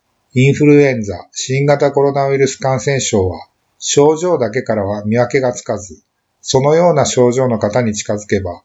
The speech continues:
何に感染するかわからないからです。新型コロナウイルスの予防としては、引き続きマスクの着用、石鹸による手洗いやアルコールによる手指消毒、三密を避けるなどの行動をし、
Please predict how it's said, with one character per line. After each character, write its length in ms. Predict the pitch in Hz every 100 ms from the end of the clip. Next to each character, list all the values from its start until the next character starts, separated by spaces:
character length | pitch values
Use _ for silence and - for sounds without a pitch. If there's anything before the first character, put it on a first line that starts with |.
| _ _ _
何 240 | 123 151 160
に 120 | 143
感 220 | 120 120
染 220 | - 123
す 100 | 107
る 100 | 117
か 120 | 110 151
わ 160 | 127
か 100 | 120
ら 80 | 117
な 140 | 123
い 80 | 139
か 100 | 113
ら 80 | 98
で 100 | 85
す。 260 | - - _ _ _ _ _ _ _
新 320 | - 127 131
型 340 | 143 143 139 135
コ 140 | 135
ロ 80 | 139
ナ 160 | 143
ウ 80 | 139
イ 20 |
ル 100 | 139
ス 140 | 131 139
の 80 | 143
予 120 | 120
防 200 | 117 113
と 120 | 113
し 120 | -
て 100 | -
は、 200 | 98 90 - _ _ _
引 260 | - - 139
き 0 |
続 280 | 147 147 147
き 160 | 170 139
マ 140 | 131
ス 120 | -
ク 120 | -
の 140 | 156 156
着 320 | 127 113 98
用、 300 | 90 85 - _ _ _
石 340 | - 120 113 -
鹸 220 | 131 131
に 80 | 127
よ 140 | 127
る 160 | 156 151
手 120 | 127
洗 200 | 123 110
い 80 | 107
や 220 | 131 131 -
ア 100 | 117
ル 140 | 117
コ 200 | 127 120
ー 20 |
ル 100 | 117
に 120 | 113
よ 120 | 120 143
る 80 |
手 160 | 185 120
指 40 | 104
消 280 | - 107 95
毒、 340 | 92 - - _ _ _ -
三 320 | - 131 139
密 280 | 139 - 156
を 80 | 151
避 200 | 135 123
け 120 | 139
る 120 | 127
な 100 | 120
ど 100 | 127
の 120 | 151
行 240 | 147 113 104
動 180 | 127
を 40 | 147
し、 340 | - 90 87